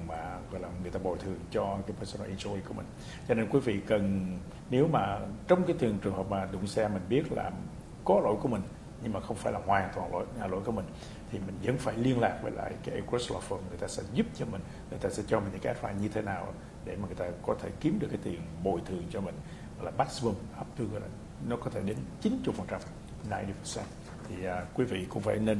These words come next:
chú ý cái điều đó. Yes, so that's a very important, uh, question, right? I never heard anything about it, and, um, I have no clue. Okay, we still have a, uh,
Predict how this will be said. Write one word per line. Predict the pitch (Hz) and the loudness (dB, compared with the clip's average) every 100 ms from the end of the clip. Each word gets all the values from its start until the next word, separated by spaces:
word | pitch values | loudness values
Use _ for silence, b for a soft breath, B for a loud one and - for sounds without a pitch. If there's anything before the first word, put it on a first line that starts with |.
| 101 | 4
chú | 123 | 4
ý | 117 | 6
cái | 131 135 | 6 6
điều | 101 | 6
đó. | - - - - - B B B B | 4 2 -8 -12 -12 B B B B
Yes, | 135 110 - | 12 12 10
so | |
that's | 104 113 | 6 4
a | 113 | 8
very | 110 107 | 8 8
important, | 104 107 107 110 101 | 6 10 10 10 4
uh, | 98 90 | 2 6
question, | 123 - 107 95 | 6 8 4 4
right? | 95 104 B B | 2 0 B B
I | 117 | 10
never | 113 104 98 | 10 8 8
heard | 104 104 | 10 12
anything | 123 110 104 98 | 10 6 4 2
about | 92 104 104 | 8 8 8
it, | 87 - 98 | 4 0 0
and, | 92 | 4
um, | 95 90 - - - | 4 4 0 -8 -6
I | 101 | -2
have | 101 95 | 0 4
no | 113 135 | 10 10
clue. | 131 123 113 104 | 12 8 8 6
Okay, | 92 104 104 B B 92 | 2 -2 -4 B B 2
we | 107 | 2
still | 101 - 113 | 4 4 4
have | 101 104 | 4 4
a, | 95 | 4
uh, | 92 95 95 90 | 0 0 -2 -2